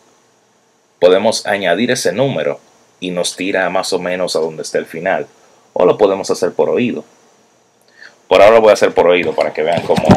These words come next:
más o menos se va haciendo por oído. Ah, como sab-, sabemos que aquí es, eh, la determinación es muy fina, vamos a tener que movernos aquí porque sabemos que tenemos que añadir el noventa y dos mil.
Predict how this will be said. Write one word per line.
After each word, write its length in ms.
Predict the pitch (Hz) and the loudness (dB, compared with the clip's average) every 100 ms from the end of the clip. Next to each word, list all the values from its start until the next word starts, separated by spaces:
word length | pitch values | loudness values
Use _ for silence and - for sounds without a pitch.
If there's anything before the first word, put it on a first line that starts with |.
| - | 0
más 140 | 80 - | -4 -4
o 40 | |
menos 520 | - - 78 - - - - - - - - - | -2 -2 -4 -6 -8 -14 -18 -18 -20 -20 -20 -2
se 140 | 73 | 2
va 80 | 76 | 2
haciendo 240 | 80 80 | 0 -6
por 220 | - 76 | -2 0
oído. 180 | 78 76 - - - - - - | 0 -2 -8 -18 -18 -18 -20 -6
Ah, 80 | 73 - | -6 0
como 200 | 107 104 | 2 4
sab-, 380 | 95 92 131 - | 4 4 2 -2
sabemos 400 | - 95 123 143 | 2 2 2 -2
que 100 | 117 | -2
aquí 260 | - 123 | -2 2
es, 240 | 110 - - - | 2 0 -2 2
eh, 240 | 90 85 - | 2 0 0
la 140 | 87 87 - | -2 -2 0
determinación 640 | 92 90 92 87 85 101 107 | 0 0 -4 -6 -4 -4 -4
es 140 | - | -8
muy 220 | 95 107 - - | -8 -8 -8 -12
fina, 300 | 104 76 80 - - - - - - - - 85 | -14 -14 -18 -18 -20 -20 -20 -20 -20 -20 -4 0
vamos 280 | 82 - | 0 0
a 40 | 92 | -4
tener 260 | 92 90 | -2 -4
que 200 | 85 85 | -2 -2
movernos 560 | 82 82 85 87 92 - | -2 0 2 2 0 -4
aquí 380 | 92 95 90 73 - | -4 -6 -10 -12 -8
porque 180 | - - | -6 -4
sabemos 380 | - 82 101 101 | 2 4 4 0
que 100 | 90 | 0
tenemos 320 | 87 95 87 | 2 0 -2
que 100 | - | -6
añadir 220 | 82 87 | -4 -2
el 80 | 87 | -4
noventa 320 | 80 85 - | -8 -6 -2
y 60 | 85 | -2
dos 180 | 82 85 | -4 -14
mil. 260 | 92 87 | -16 -16